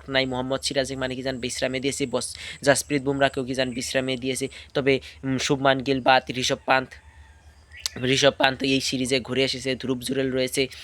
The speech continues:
মানে, আছে, উম, চমকও রয়েছে, উম, ই ফ্যান্টাস্টিকও রয়েছে, সাই সুদর্শন নাই, উম, মানে, তাহলে কি আর বলা যায়। চলো তাহলে এক নজরে স্কোয়াডে কে কে আছে, কে কে নাই, সেটা দেখে আসি। তার মধ্যে সবার প্রথমে রয়েছে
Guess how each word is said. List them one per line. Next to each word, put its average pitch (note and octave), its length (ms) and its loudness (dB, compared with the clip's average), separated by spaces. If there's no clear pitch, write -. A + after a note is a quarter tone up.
মানে, G3 300 4
আছে, F#3+ 300 6
উম, C#3 240 -2
চমকও D3+ 440 2
রয়েছে, C#3 420 2
উম, B2+ 420 -8
ই D3+ 120 2
ফ্যান্টাস্টিকও C#3 640 0
রয়েছে, C3+ 320 0
সাই C3+ 300 2
সুদর্শন C#3 480 -2
নাই, C3 280 0
উম, C#3 60 -4
মানে, C#3 500 2
তাহলে D3+ 360 6
কি D3+ 240 0
আর C#3+ 120 6
বলা C3+ 260 4
যায়। B2 160 0
চলো C3+ 280 0
তাহলে C3 280 0
এক C3+ 260 0
নজরে C3+ 380 -4
স্কোয়াডে C3 340 0
কে C#3+ 180 -6
কে C#3 200 -2
আছে, C3+ 240 0
কে C#3 180 -8
কে C3+ 180 -6
নাই, B2+ 200 -2
সেটা C#3 260 4
দেখে C3+ 320 2
আসি। C#3 280 2
তার D#3 180 6
মধ্যে F3 260 2
সবার D#3+ 300 2
প্রথমে C#3+ 360 -2
রয়েছে D3 320 0